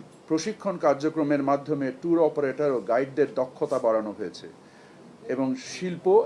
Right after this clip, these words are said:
একাডেমিয়া সমন্বয়ে উদ্যোগ নেওয়া হয়েছে। পর্যটনকে জনপ্রিয় করতে বিভিন্ন সাংস্কৃতিক ও খাদ্য উস-,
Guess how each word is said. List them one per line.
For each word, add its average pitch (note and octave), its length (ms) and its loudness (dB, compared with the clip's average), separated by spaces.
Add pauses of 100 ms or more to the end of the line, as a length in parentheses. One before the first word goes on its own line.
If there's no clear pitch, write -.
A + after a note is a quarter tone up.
একাডেমিয়া D3 720 0
সমন্বয়ে D3 680 0
উদ্যোগ C3+ 420 0
নেওয়া A#2+ 260 -2
হয়েছে। G2+ 380 -8 (1040)
পর্যটনকে E3 600 0
জনপ্রিয় D3+ 560 2
করতে D#3+ 320 -2
বিভিন্ন C#3+ 380 -2
সাংস্কৃতিক D#3 800 -6
ও D3 60 -2
খাদ্য D3+ 420 -4
উস-, D3 300 -4